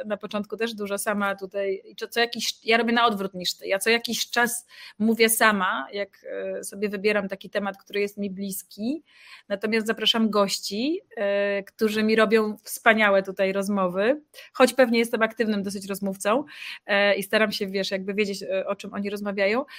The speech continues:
Natomiast, no, dzi-, jeszcze tym bardziej cię podziwiam, muszę to zaznaczyć, bo to jest jednak dźwi-, dźwigasz tak, wiesz, merytorycznie, to, to ty masz to na swoich barkach,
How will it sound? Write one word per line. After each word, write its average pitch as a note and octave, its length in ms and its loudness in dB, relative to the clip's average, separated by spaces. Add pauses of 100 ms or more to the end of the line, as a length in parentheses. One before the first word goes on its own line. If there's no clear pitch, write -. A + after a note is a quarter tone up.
(200)
Natomiast, A3+ 360 2
no, A3+ 80 2
dzi-, - 260 -6
jeszcze A3 360 -4
tym A3+ 160 2
bardziej C4 280 6
cię - 100 -6
podziwiam, A3+ 320 0
muszę A#3 140 -6
to A3 100 -4
zaznaczyć, A3 420 -2
bo G#3+ 120 -4
to A3 80 -2
jest A3+ 120 0
jednak A#3 240 2
dźwi-, G3+ 220 -4
dźwigasz A3 440 2
tak, - 380 -8
wiesz, A3+ 280 4
merytorycznie, A#3 1000 4 (100)
to, G3 220 -4
to A3 140 -4
ty A3 120 0
masz A3+ 180 0
to A3+ 80 -4
na A3 140 0
swoich G3+ 360 -4
barkach, A3 540 2